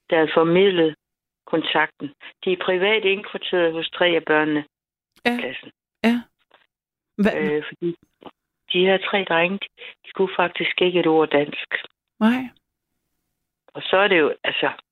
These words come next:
Speaker 2: Svært.
Speaker 1: noget af en opgave, især for drengene, at følge med i en dansk undervisning.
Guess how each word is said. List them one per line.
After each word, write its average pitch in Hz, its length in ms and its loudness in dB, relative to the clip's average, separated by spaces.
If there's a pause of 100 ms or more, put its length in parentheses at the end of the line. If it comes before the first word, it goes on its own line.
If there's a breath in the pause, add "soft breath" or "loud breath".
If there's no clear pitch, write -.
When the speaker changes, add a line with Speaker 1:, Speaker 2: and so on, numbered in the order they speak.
(720)
Speaker 2:
Svært. - 180 -4
Speaker 1:
noget 208 160 2
af 175 40 0
en 160 100 -2
opgave, 156 560 -2 (220)
især 156 460 -4
for 135 100 -8 (120)
drengene, 180 580 0 (920)
at 156 180 -6
følge 156 200 2
med 170 320 4
i - 60 -4
en 151 160 0
dansk 135 460 0 (180)
undervisning. 185 720 0